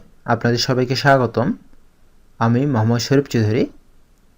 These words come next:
আজকের পর্বে আমি আপনাদেরকে দেখাবো কিভাবে আমরা একটা ফাইলে, আহ, কোনো কিছু রাইট করতে পারি, অর্থাৎ কোনো একটা টেক্সট রাইট করতে পারি। So, গত পর্বে আমি দেখেছিলাম যে ওএফ স্ট্রিম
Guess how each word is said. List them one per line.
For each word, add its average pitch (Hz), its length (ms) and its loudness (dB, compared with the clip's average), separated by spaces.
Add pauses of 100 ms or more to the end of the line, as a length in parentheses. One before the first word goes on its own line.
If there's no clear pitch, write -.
(680)
আজকের 214 340 4
পর্বে 196 280 8
আমি 123 200 2
আপনাদেরকে 117 420 -2
দেখাবো 113 600 0 (600)
কিভাবে 165 320 8
আমরা 143 220 6
একটা 147 260 -2
ফাইলে, 123 480 0 (840)
আহ, 107 100 -8
কোনো 139 260 0
কিছু 196 440 0
রাইট 131 200 6
করতে - 340 -4
পারি, 104 160 -4 (340)
অর্থাৎ - 220 -14
কোনো 123 160 -4
একটা 127 120 -2 (140)
টেক্সট 180 380 2
রাইট 113 180 -2
করতে - 240 -10
পারি। - 200 -10 (2500)
So, 123 140 -10
গত 147 160 2
পর্বে 190 460 6 (160)
আমি 147 200 2
দেখেছিলাম 147 720 4
যে 113 320 0
ওএফ 147 500 6
স্ট্রিম 170 340 -2